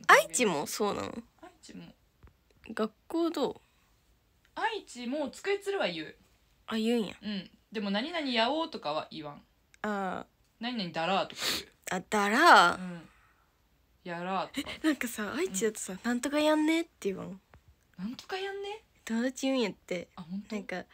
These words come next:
Speaker 1: 「なんとかやんね」って。なんか、
Speaker 2: 嘘、おらんわ。うん。
Speaker 1: なんか、なんだっけ、この間、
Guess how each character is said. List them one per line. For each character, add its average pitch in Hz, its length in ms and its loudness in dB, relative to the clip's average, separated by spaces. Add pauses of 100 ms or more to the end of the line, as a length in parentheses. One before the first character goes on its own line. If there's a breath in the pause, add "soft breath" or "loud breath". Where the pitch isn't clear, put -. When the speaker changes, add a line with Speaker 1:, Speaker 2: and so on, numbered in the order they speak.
(160 soft breath)
Speaker 1:
「な 240 120 2
ん 262 60 0
と 285 80 -6
か 311 80 -2
や 311 120 0
ん 320 100 0
ね」 330 160 0
っ 349 40 -12 (220)
て。 - 200 -2 (100)
な 226 100 -6
ん 240 120 0
か、 185 160 2
Speaker 2:
嘘、 190 80 -4
お - 40 -10
ら 226 280 -4
ん 254 140 0
わ。 190 260 -4
う 185 60 -8
ん。 160 220 -10
Speaker 1:
な 226 80 -4
ん 214 100 -4
か、 208 240 -10 (480)
な 285 100 -6
ん 339 40 -6
だ 302 60 -6
っ 226 40 -8
け、 190 100 -10
こ - 180 -10
の 254 60 2
間、 269 440 0